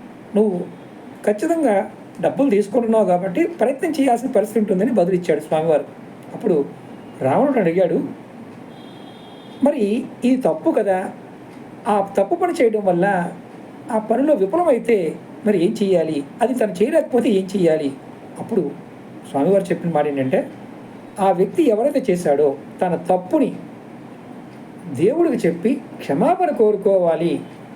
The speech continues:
అని శివుడు వదిలించాడు. ఇక్కడ అర్థం ఏంటంటే మనం మన వృత్తిలో ఉన్నప్పుడు కొన్ని తప్పుడు పనులు చేస్తాం. అది మన పైన ఉన్న అధికారుల వల్ల కావచ్చు, మనకున్న పరిస్థితుల వల్ల కావచ్చు,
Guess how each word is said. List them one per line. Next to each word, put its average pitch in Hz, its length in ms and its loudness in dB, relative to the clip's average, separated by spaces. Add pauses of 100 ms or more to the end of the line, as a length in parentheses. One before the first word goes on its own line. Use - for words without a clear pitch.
(280)
అని 185 240 0 (200)
శివుడు 226 200 2
వదిలించాడు. 160 680 -2
ఇక్కడ 285 160 0
అర్థం 196 320 -2
ఏంటంటే 220 500 0 (520)
మనం 233 400 2 (1000)
మన 226 180 4 (640)
వృత్తిలో 262 420 2
ఉన్నప్పుడు 180 440 -2 (460)
కొన్ని 180 200 0
తప్పుడు 180 300 0
పనులు 185 200 0
చేస్తాం. - 380 -6 (1080)
అది 226 360 2 (300)
మన 220 120 4
పైన 214 260 2
ఉన్న 220 100 0
అధికారుల 202 440 4
వల్ల 180 200 2
కావచ్చు, 196 460 -2 (840)
మనకున్న 240 320 2
పరిస్థితుల 202 520 0
వల్ల 180 140 2
కావచ్చు, 160 480 0